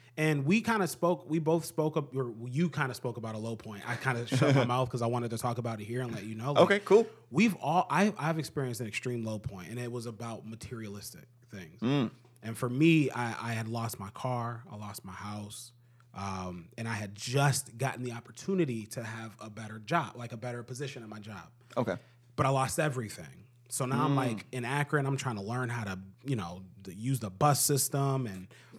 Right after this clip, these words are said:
Speaker 1: the bus system freaking sucks out here. I don't know
Speaker 2: Yup.
Speaker 1: if you know anything about that, but it freaking,
Speaker 2: Yup.
Speaker 1: Cleveland's different. Every thirty
Speaker 2: Rita.
Speaker 1: minutes to
Speaker 2: <laughs>
Speaker 1: fifteen minutes, we're there. Rita's,
Speaker 2: Yup.
Speaker 1: Rita's always on time, but
Speaker 2: Rita's
Speaker 1: out
Speaker 2: always
Speaker 1: here,
Speaker 2: here.
Speaker 1: this is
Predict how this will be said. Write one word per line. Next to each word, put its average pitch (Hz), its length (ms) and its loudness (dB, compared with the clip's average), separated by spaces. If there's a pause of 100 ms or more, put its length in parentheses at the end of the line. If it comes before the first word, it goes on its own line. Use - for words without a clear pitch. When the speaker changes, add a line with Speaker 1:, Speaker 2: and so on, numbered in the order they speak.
(140)
Speaker 1:
the 113 40 -10
bus 147 220 4
system 131 240 2
freaking 104 280 -4
sucks 151 360 2
out 135 200 0
here. 143 380 -2
I 131 60 0
don't 131 100 2
know 123 80 0
Speaker 2:
Yup. 120 80 0
Speaker 1:
if - 60 -6
you 127 80 0
know 127 160 0
anything 127 240 0
about 123 320 2
that, 127 220 -2
but 131 80 -2
it 131 100 -4
freaking, - 100 0 (120)
Speaker 2:
Yup. 104 40 -2 (300)
Speaker 1:
Cleveland's 208 460 6
different. 170 500 6
Every 156 160 4
thirty 156 320 6
Speaker 2:
Rita. 151 140 8
Speaker 1:
minutes 104 260 8
to 135 180 2
Speaker 2:
<laughs> - 0 -
Speaker 1:
fifteen 175 420 8
minutes, 139 300 -2
we're 127 200 0
there. 131 280 0
Rita's, 139 480 4
Speaker 2:
Yup. 120 180 6
Speaker 1:
Rita's 170 220 10
always 156 280 12
on 139 120 4
time, 131 340 4
but 117 100 0
Speaker 2:
Rita's 131 240 6
Speaker 1:
out 151 40 8
Speaker 2:
always 185 200 10
Speaker 1:
here, 143 80 6
Speaker 2:
here. 92 200 0 (300)
Speaker 1:
this 175 220 4
is 190 120 4